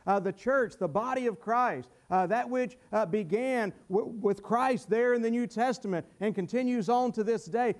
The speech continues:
that which has changed the world for good. That which, just a miraculous thing, Jesus came,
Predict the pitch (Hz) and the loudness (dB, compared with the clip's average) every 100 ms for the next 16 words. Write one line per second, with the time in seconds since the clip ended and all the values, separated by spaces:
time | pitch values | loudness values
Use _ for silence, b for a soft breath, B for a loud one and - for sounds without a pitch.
0 | - 135 226 254 254 247 214 190 - - | -6 -2 -2 0 0 -2 -2 -4 -4 -14
1 | - 247 269 269 220 165 208 190 247 269 | -10 -8 -4 -4 -4 -2 -2 2 2 4
2 | 208 180 185 B _ - 240 247 226 165 | 4 2 0 B _ 0 2 2 0 0
3 | 233 254 196 B B 208 254 269 262 - | 0 2 0 B B 0 0 0 -4 -8
4 | 180 269 - 220 190 214 269 262 262 240 | -4 -2 0 0 0 -2 -4 -2 0 0
5 | - 262 240 190 B - 135 240 285 214 | 0 0 0 -2 B -16 -6 -2 0 0
6 | 220 - 240 254 254 254 | -2 -2 -4 0 0 -2